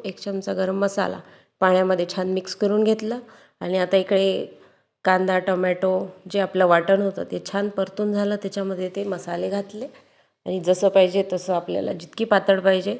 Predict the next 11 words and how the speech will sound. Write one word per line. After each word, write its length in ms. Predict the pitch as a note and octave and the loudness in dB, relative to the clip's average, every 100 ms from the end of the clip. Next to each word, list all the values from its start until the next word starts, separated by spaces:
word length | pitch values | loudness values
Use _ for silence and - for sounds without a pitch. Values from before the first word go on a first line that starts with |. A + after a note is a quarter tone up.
| - | -8
त्यानुसार 420 | F3+ F3 F3 A3 | -8 -8 -6 -4
पाणी 300 | - G#3+ G#3 | 2 4 6
ॲड 160 | E3 E3 | 4 2
केलं. 220 | E3+ E3 E3 - - - _ _ _ - | -4 -6 -8 -12 -20 -20 _ _ _ -6
त्याला 180 | F3 | -2
उकळी 300 | F3 F3 G3+ | -2 0 4
आली. 280 | G#3 G3+ A#3 | 6 6 4
उकळी 300 | - - G3+ | -6 -4 2
आल्यानंतर 540 | G3+ G3+ G3 G3+ G3 F#3 | 4 4 2 0 -4 -4
जी 120 | G3+ | 0
मटकी 460 | G3 F3+ - A3 | 2 0 -4 -12